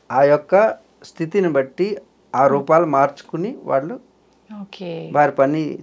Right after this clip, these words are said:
Speaker 1: చేస్తుంటారు.
Speaker 2: చేస్తుంటారు.
Speaker 1: చ అంటే కామరూపులు. వాళ్ళు
Speaker 2: హ్మ్.
Speaker 1: ఏ రూపం కావాలంటే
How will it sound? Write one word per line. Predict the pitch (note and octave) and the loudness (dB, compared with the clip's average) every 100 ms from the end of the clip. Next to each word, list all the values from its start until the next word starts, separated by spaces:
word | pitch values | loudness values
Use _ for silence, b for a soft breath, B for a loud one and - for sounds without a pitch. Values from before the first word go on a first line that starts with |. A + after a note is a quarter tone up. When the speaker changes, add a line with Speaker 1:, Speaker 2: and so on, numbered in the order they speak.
| - | -6
Speaker 1:
చేస్తుంటారు. | A2+ A2 - E2 - F3 | -4 -6 -12 -12 -12 -14
Speaker 2:
చేస్తుంటారు. | - _ F3+ - E3 - _ _ - G#3 | -16 _ -20 -20 -20 -20 _ _ 0 6
Speaker 1:
చ | G#3+ G#3 - | 6 6 0
అంటే | D3+ F3+ | 0 0
కామరూపులు. | F3+ C#3+ F3 F3+ B2+ G#2+ G2+ - - | 2 2 4 2 0 -8 -16 -14 -2
వాళ్ళు | C#3 F#3+ | 0 0
Speaker 2:
హ్మ్. | D#3 | -2
Speaker 1:
ఏ | D3 F3+ G3 | 6 8 8
రూపం | F#3+ F#3 G3+ | 6 2 2
కావాలంటే | F#3+ F3 F3+ F3+ | 2 2 0 -4